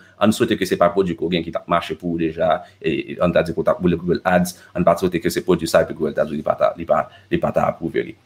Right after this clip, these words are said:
D'accord? Donc, autant que faire se peut, ou tout fait ça dès le départ. Si nous avons fait ça dès le départ, moi, comment nous faire, ok? Et pendant qu'on va créer feed là avec Google, on capable tout automatiquement faire avec même application ça, ça ne va pas coûter un goût en plus, ok? On n'est pas obligé de faire manuellement,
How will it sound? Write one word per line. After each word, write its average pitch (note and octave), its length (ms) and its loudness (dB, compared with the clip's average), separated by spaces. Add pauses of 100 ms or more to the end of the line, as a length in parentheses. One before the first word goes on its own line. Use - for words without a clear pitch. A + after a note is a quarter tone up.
D'accord? F#2 320 4
Donc, D#2 160 0
autant G#2 240 4
que B2+ 80 6
faire G2+ 160 4
se A2 100 2
peut, G2 260 6 (120)
ou G2+ 80 -2
tout A#2 140 2
fait G#2 140 0
ça F#2+ 140 6
dès F#2 120 6
le F2+ 120 6
départ. F2+ 460 4
Si - 140 -4
nous F#2 140 0
avons G2 140 6
fait G2 100 -2
ça E2+ 120 -4
dès F2 120 2
le F2 100 0
départ, F2+ 280 0
moi, F2+ 160 2
comment F2 220 0
nous E2 220 -2
faire, F2 180 -2 (340)
ok? F#2 220 0 (340)
Et F2+ 140 6
pendant F#2 260 4
qu'on F2 100 -2
va F#2 220 2
créer F#2+ 220 2
feed F2+ 260 -6
là F2+ 140 4
avec E2 220 0
Google, F2+ 320 2
on E2+ 40 -4
capable E2 280 -2
tout F2 100 -2
automatiquement E2 540 -4
faire F2 240 -2
avec E2 240 -2
même F#2 120 2
application F2 480 -2
ça, E2+ 300 2 (160)
ça - 160 -4
ne F2 60 2
va E2+ 100 4
pas F2 60 -6
coûter F2 180 -4 (180)
un F2 120 0
goût E2 180 -4
en D2 80 -6
plus, - 340 -14 (120)
ok? G2 260 2 (180)
On F2 40 0
n'est F#2+ 80 6
pas A2+ 80 8
obligé G#2+ 220 6
de F2+ 40 2
faire F2+ 100 0
manuellement, F2+ 560 2